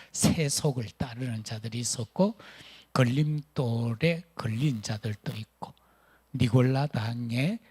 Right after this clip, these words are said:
어, 그 사상에 빠져서, 어, 믿음을 온전히 지키지 못하는 자들도 있었다.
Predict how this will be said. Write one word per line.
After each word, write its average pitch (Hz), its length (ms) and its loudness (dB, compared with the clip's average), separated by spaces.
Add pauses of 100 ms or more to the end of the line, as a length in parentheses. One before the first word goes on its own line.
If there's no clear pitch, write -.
(380)
어, 120 40 -8 (420)
그 - 180 -6
사상에 107 580 -4
빠져서, 131 640 -6 (600)
어, 117 300 -14
믿음을 117 500 -2
온전히 113 840 -4 (100)
지키지 - 520 -6
못하는 135 680 -4
자들도 117 600 -4 (460)
있었다. - 960 -10